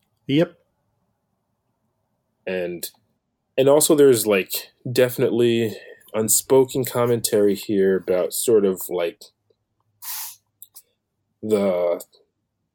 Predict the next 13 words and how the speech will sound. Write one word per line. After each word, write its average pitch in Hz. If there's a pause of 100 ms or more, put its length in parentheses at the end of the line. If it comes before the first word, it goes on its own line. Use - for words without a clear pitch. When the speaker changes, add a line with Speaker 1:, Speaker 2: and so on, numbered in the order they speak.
(200)
Speaker 2:
almost 127
holiness 113 (500)
of 90 (460)
black 98
barbershops 107 (120)
and 92 (120)
how 104
they 95
are 90
just, 95
like, - (580)
sacred -
place -